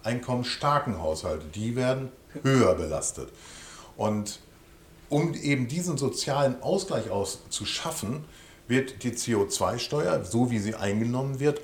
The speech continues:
auch wieder an die Bevölkerung verteilt. Das bedeutet, jeder, jede Person, also jeder Kopf, auch, also eine vierköpfige Familie bekommt dementsprechend viermal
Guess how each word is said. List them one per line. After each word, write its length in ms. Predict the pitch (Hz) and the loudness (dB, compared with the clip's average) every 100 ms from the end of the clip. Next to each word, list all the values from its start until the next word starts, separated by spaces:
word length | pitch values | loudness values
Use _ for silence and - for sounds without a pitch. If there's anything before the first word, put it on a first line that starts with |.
| - | 2
auch 280 | 131 - 151 | 2 2 -2
wieder 320 | 160 156 - | -2 -2 -2
an 120 | 131 | -4
die 80 | 131 | -4
Bevölkerung 580 | 127 - 139 135 123 127 | -4 -2 0 0 -2 -4
verteilt. 640 | 127 - 123 92 - - - - - | -6 -2 0 0 -4 -12 -18 -20 -12
Das 120 | 90 | -10
bedeutet, 640 | - - 104 160 165 170 - - - - | -8 -2 2 2 2 -2 -4 -18 -20 -12
jeder, 640 | 95 123 156 180 185 - - - - - - - | -2 2 4 4 2 -2 -18 -20 -20 -20 -16 -10
jede 320 | 101 156 196 | -2 0 0
Person, 500 | - 120 92 120 180 | 0 0 2 0 2
also 220 | 110 107 | 0 0
jeder 400 | 92 113 175 202 | -2 -2 0 0
Kopf, 460 | - 233 - - 104 | 4 4 4 0 -2
auch, 240 | 110 - - | -2 -2 -10
also 200 | 107 104 - - - - - - | -8 -8 -10 -20 -20 -20 -14 -2
eine 160 | 110 104 | 0 0
vierköpfige 640 | 175 180 170 165 143 120 | 2 2 2 0 0 0
Familie 640 | 117 110 123 151 175 180 - | 2 2 2 2 0 -4 -6
bekommt 640 | 113 117 - 135 - - 104 | -4 -2 0 -2 -2 -8 -4
dementsprechend 760 | 135 135 - 127 123 143 135 - | -2 -2 0 4 4 2 -4 -10
viermal 960 | - - - 160 190 160 117 117 143 | -12 -8 -4 0 0 2 4 4 2